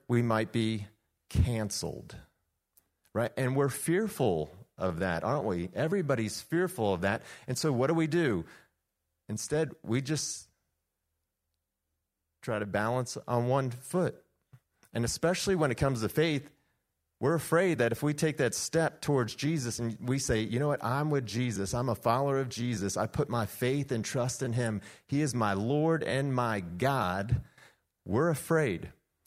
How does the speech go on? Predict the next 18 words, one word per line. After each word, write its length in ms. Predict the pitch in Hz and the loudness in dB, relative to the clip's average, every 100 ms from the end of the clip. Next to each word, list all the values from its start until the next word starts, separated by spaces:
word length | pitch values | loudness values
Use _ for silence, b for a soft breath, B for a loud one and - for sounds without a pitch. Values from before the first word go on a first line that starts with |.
| - | -10
of 180 | - 98 | -2 2
what 180 | 123 120 | 2 2
might 200 | 120 117 | 0 0
come 380 | 135 120 98 92 | 0 0 0 0
next, 540 | 104 82 - - - B B | -2 -4 -8 -12 -14 B B
that 160 | 123 117 | 0 2
people 280 | 143 147 139 | 2 2 0
might 240 | 131 123 | 0 -2
characterize 880 | - 143 143 143 117 98 98 95 92 | 2 4 4 2 2 4 4 2 0
us 380 | 90 85 - - B B | 0 -2 -6 -12 B B
in 220 | 113 110 | 2 2
ways 280 | 127 147 120 | 2 2 0
that 200 | 120 113 | 0 0
nobody 560 | 120 123 175 131 101 | 0 2 2 2 2
wants 260 | 95 98 - | 0 0 -2
to 40 | |
be 160 | 92 98 | -2 -2
characterized, 920 | - 101 95 98 87 80 78 73 - | 2 0 0 0 2 2 0 -6 -12